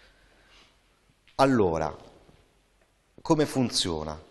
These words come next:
Solitamente il mondo del teatro italiano, ad esempio,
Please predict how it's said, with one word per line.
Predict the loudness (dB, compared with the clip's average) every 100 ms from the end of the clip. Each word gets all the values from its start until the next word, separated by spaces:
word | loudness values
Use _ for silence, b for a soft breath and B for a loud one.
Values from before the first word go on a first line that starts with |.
| -20 _ _ _ _ -12
Solitamente | -2 0 2 4 2 2 -4 -6 -6 -6 -10 -20 _ _ _ _ _ _ _
il | -10 -2
mondo | 2 2 4 2
del | 2 0 0 0 0 0
teatro | 0 0 -2
italiano, | -2 -2 -2 -6 -6
ad | -8
esempio, | -8 -8 -10 -12 -12 -12